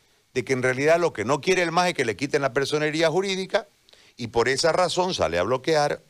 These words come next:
como mostrándole al tribunal, "Mira, si falla, mira lo que pasa". Eso es, pero es una percepción nuestra. Es diferente la pregunta a ustedes.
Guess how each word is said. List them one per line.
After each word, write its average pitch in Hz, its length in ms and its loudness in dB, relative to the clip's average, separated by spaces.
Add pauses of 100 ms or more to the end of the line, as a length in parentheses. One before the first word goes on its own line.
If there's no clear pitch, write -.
como 87 200 -6
mostrándole 127 800 2
al 131 160 -2
tribunal, 143 440 -2
"Mira, 90 200 0
si 98 100 -6
falla, 104 420 2
mira 113 220 0
lo 117 80 2
que 85 100 -6
pasa". 76 440 0 (720)
Eso 127 220 2
es, 202 60 0
pero 113 180 0
es 156 40 4
una 156 180 0
percepción 127 600 0
nuestra. 135 560 -2 (440)
Es 107 120 0
diferente 139 580 0
la 110 200 2
pregunta 85 800 -2
a 78 80 -4
ustedes. 69 720 -8